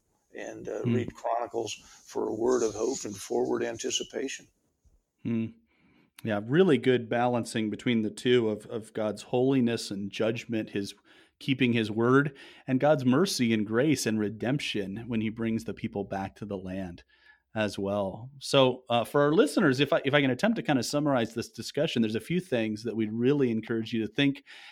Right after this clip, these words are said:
Speaker 2: as you're reading through Kings and Chronicles.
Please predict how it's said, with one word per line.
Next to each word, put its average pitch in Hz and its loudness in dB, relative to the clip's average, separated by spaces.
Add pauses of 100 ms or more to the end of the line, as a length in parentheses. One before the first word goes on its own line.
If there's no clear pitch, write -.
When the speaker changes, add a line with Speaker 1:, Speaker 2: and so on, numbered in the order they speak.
(160)
Speaker 2:
as 139 2
you're 139 0
reading 127 4
through 123 -4
Kings 117 0
and 101 -6
Chronicles. 131 -2